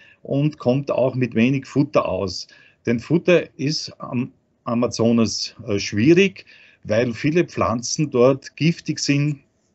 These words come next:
oder ihre Samen und Früchte in harte Schalen verpacken. Weiters ist der Amazonas auch Lebensraum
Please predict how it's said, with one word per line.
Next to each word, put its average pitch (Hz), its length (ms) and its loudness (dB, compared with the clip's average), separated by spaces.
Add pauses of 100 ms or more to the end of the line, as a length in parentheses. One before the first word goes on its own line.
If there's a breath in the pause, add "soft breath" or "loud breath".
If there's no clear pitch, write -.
(400)
oder 120 500 4
ihre 131 280 2
Samen 123 480 -2
und 113 120 -2
Früchte 160 360 -2
in 107 100 -4
harte 98 300 -2
Schalen 104 480 -2 (360 soft breath)
verpacken. 90 760 -6 (1800 soft breath)
Weiters 131 520 2
ist - 180 -2
der 170 340 6 (260)
Amazonas 135 760 0
auch 135 300 -2
Lebensraum 147 1080 2